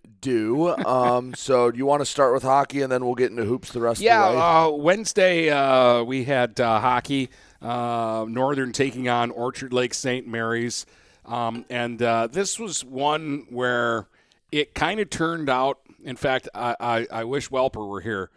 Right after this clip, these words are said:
Speaker 2: 'cause I told him how the game would go, and I even called the score.
Speaker 1: Did you?
Speaker 2: I said, "Three nothing Orchard Lake Saint Mary's. Here's what's gonna happen." And after the game, he came up to me. He goes, "How did you know?" And I'm like, "'Cause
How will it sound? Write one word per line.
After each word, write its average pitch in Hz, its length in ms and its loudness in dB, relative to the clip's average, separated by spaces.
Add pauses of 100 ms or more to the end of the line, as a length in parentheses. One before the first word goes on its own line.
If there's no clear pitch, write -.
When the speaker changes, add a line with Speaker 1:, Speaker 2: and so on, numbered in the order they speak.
(280)
Speaker 2:
'cause 110 160 -2
I 120 120 0
told 135 280 0
him 82 160 -10 (1160)
how 120 200 0
the 131 100 -2
game 131 220 -2
would 127 140 -8
go, 113 320 0 (180)
and 117 100 -6
I 113 100 -2
even 120 220 -4
called 123 280 -2
the 113 80 -8
score. 90 400 -8 (200)
Speaker 1:
Did 110 220 -8
you? 143 220 -4 (180)
Speaker 2:
I 113 80 -8
said, 95 320 -10
"Three 131 240 -4
nothing 156 340 -2
Orchard 139 320 -4
Lake 143 200 0
Saint 143 260 -4
Mary's. 117 460 -2 (200)
Here's 107 280 -14
what's 117 100 -18
gonna 135 220 -6
happen." 113 340 -4
And 104 80 -8
after 110 240 -6
the 117 80 -12
game, 110 260 -6
he 107 80 -8
came 110 220 -10
up 110 120 -10
to - 60 -20
me. 110 100 -12
He 104 40 -12
goes, 101 180 -14 (240)
"How 95 120 -8
did 104 160 -12
you 135 80 -8
know?" - 340 -10
And - 320 -10 (460)
I'm 98 80 -20
like, 95 240 -20
"'Cause - 460 -14